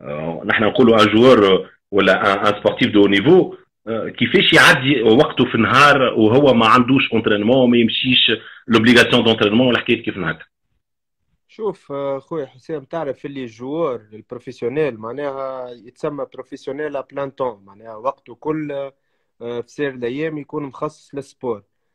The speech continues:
Speaker 2: فهمت، للكوره ولا اي سبور انديفيدويل ولا كوليكتيف يعملوا،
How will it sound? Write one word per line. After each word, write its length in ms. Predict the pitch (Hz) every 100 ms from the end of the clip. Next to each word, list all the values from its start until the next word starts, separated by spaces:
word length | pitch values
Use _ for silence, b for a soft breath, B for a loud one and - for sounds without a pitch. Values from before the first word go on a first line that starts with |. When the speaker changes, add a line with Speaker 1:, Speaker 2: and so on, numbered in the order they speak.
| _
Speaker 2:
فهمت، 360 | - 120 117 113
للكوره 640 | 107 110 - 135 147 135
ولا 520 | 127 123 123 120 123 170
اي 140 | 175
سبور 440 | - 147 139 131
انديفيدويل 760 | 120 123 117 120 107 110 135 127
ولا 160 | 117 117
كوليكتيف 560 | 110 107 _ 131 -
يعملوا، 340 | 120 104 101